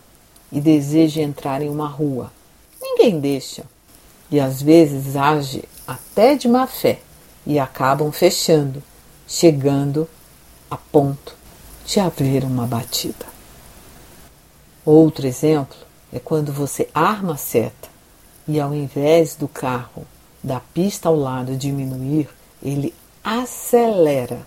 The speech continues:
para não deixar você entrar. E muitas vezes ele só faz porque não quer deixar passar, porque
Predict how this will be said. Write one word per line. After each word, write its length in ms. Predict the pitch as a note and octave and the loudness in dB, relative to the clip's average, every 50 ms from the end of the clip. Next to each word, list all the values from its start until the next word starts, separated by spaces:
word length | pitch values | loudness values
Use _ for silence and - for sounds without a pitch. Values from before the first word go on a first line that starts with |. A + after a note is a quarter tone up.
| - - - - - | -20 -20 -20 -14 -8
para 180 | - C#3+ C3 B2+ | -6 -4 -4 -2
não 300 | C3 C3+ C3+ C3+ C3+ C3+ | -4 -4 -4 -4 -4 -4
deixar 500 | C#3 C#3+ C3+ C#3+ C#3+ - - A#2+ B2 B2 | -2 -2 -2 -2 -4 -6 -8 -8 -8 -8
você 380 | B2+ D3+ - E3+ - - - | -6 -6 -6 -6 -6 -6 -4
entrar. 600 | - A#2 B2 C3 C#3 - - - - - - - - _ _ _ - - - _ _ _ _ _ _ - - - - | -4 -2 -2 -2 -4 -6 -10 -12 -12 -12 -14 -20 -20 _ _ _ -20 -20 -20 _ _ _ _ _ _ -20 -20 -12 -6
E 100 | D#3+ D#3 | -2 -2
muitas 560 | D3+ C#3+ C3+ C3+ C3+ C3 A#2+ - C3+ C3+ B2+ | 0 0 -2 -4 -6 -6 -4 -4 -4 -4 -4
vezes 640 | A#2+ C3 C#3 C#3 C#3+ C#3+ C3 - - A#2+ A#2 - - - - - - - - - _ _ - | -4 -2 0 2 2 2 0 -2 -6 -8 -8 -10 -14 -20 -20 -20 -20 -20 -20 -20 _ _ 6
ele 300 | A3+ A#3+ A#3+ A3 F#3 E3+ | 8 8 8 8 4 -2
só 240 | - - - E3+ D3+ | -6 -6 -6 -6 -6
faz 640 | - - - - D#3+ E3 E3 D3+ C#3+ - - - _ _ _ _ - - - | -6 -8 -8 -8 -6 -6 -6 -6 -8 -12 -16 -20 _ _ _ _ -20 -20 -14
porque 280 | - F3 - - - F#3 | -12 -12 -10 -6 -4 0
não 260 | F#3 G3 A#3 C4+ D4+ | 2 4 4 4 2
quer 400 | D4+ - - - B3 B3+ D#4+ D#4 | 2 -2 4 6 6 6 6 4
deixar 400 | D4+ C4+ A#3+ A3+ - - A3+ A3 | 0 0 0 0 0 -2 -4 -4
passar, 580 | A3 - A3+ A3+ A3+ - - C#3+ C3+ C3 B2+ - - _ _ - - - - - - - - - | -4 -4 -4 -4 -4 -6 -8 -10 -10 -10 -12 -18 -20 _ _ -20 -20 -20 -20 -20 -20 -20 -14 -6
porque 560 | - E3+ - - - _ - - C#3 C3 A#2+ | -2 -2 -2 -2 -6 _ -8 -4 -4 -4 -4